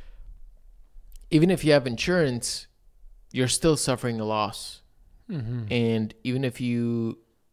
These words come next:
Speaker 1: you know, you're suffering a loss of items, of infrastructure, of the things that you've built up, but then you're also losing time.
Speaker 2: Time.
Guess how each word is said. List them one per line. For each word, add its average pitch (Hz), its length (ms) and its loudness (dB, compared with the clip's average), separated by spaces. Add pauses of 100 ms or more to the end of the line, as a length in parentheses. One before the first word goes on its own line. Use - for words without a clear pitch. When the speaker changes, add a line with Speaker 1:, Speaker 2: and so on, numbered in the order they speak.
(220)
Speaker 1:
you 110 80 -6
know, 104 220 -2
you're 120 220 -4
suffering 120 400 -2
a 107 60 -2
loss 110 420 0 (100)
of 117 200 -4
items, 131 540 2
of 107 480 -4 (540)
infrastructure, 120 760 -4
of 104 120 -6
the 107 100 -8
things 117 260 -6
that 110 80 -8
you've 107 200 -8
built 113 280 -4
up, 143 180 -4
but 113 120 -12
then 110 120 -6
you're 117 140 -4
also 120 240 -6
losing 117 360 -4
time. - 380 -2
Speaker 2:
Time. 113 540 -6